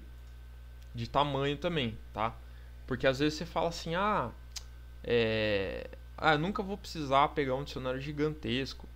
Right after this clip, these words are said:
Cara, você vai. Uma hora você vai. No meu trabalho mesmo, tem uns dicionários que são enormes, que a gente extrai de algumas A P Is, que tem lá alguns, algumas,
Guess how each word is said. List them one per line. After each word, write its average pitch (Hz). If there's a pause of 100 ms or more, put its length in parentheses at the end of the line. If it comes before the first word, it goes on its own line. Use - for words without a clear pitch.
Cara, 120
você 120
vai. 107 (1080)
Uma 110
hora 110
você 127
vai. 113 (1120)
No 143
meu 139
trabalho 127
mesmo, 123 (300)
tem 120
uns 123
dicionários 127
que -
são -
enormes, 139
que -
a 143
gente 127
extrai 120
de 120
algumas 120 (300)
A -
P - (260)
Is, - (400)
que -
tem 117
lá 110
alguns, 120
algumas, 113